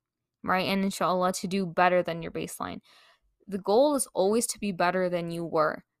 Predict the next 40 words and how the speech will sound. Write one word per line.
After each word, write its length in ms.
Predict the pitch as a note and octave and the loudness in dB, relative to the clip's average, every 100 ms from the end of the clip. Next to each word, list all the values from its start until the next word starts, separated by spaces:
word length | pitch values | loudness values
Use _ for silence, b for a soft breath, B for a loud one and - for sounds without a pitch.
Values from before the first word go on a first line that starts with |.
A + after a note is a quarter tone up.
| - | -4
right? 260 | A3+ F3+ - | -2 -2 -2
Even 200 | G#3 G#3 | -2 -2
if 100 | A3 | 0
that's, 240 | F#3+ F#3+ | -2 -2
you 120 | G3 F#3 | -4 -2
know, 340 | F3 F3 F3 | 0 -2 0
better 380 | F#3+ F3+ F3+ F3 | 2 4 4 2
one 220 | F3 F3 | 2 0
percent 600 | F#3 G3+ G3 F3 F3+ G#3 - | 0 -2 0 0 0 0 0
from 400 | F#3+ F#3+ F3 - _ _ | 0 0 -4 -14 _ _
yesterday 540 | F3+ F3+ F3+ - G3 G3 | -4 0 0 2 2 2
to 160 | G#3+ | -2
today, 560 | - F#3+ E3+ E3+ A3+ C#4 b b b b | -4 -2 -2 -2 -2 -6 b b b b
that's 200 | F#3+ G#3 - | 2 2 2
still 240 | G#3+ G#3 | 2 4
you 160 | G3+ G3+ | 4 2
being 240 | G3 F3 | 0 0
better, 300 | F3 D#3+ D#3 | 0 0 0
right? 220 | E3 E3+ | 0 0
Maybe 320 | F#3+ G#3+ A3+ | 2 2 2
it's 220 | A3 - - | 0 -2 -12
point 340 | - G#3+ F#3+ | -2 -2 0
zero 280 | F3 F#3 F3+ | 0 4 4
one 200 | F3 F3+ | 2 -2
percent, 440 | - F#3 - - _ _ _ _ | -8 -8 -6 -8 _ _ _ _
right? 180 | F3+ F#3+ | 4 4
You 140 | A3+ | 4
just 220 | A3 A#3 G#3+ | 4 2 2
wanna 260 | G3+ G#3+ | 4 4
try 360 | G#3 - F#3 F#3 | 2 2 2 4
to 80 | F#3 | 2
be 180 | F3+ | -2
better 480 | F3+ E3 D#3+ F3 G#3 A#3+ _ _ _ _ | 2 2 4 2 0 -4 _ _ _ _
than 100 | - | -4
the 80 | F#3 | -4
person 400 | F#3 F#3+ F#3+ G3 | 0 0 0 0
that 140 | F#3 F#3 | 0 0
you 120 | F3 | 0
were 400 | F3 E3+ E3 F3+ - | 2 4 2 -2 -8
before, 520 | F#3 - D#3+ E2 - | -10 -4 -4 -4 -6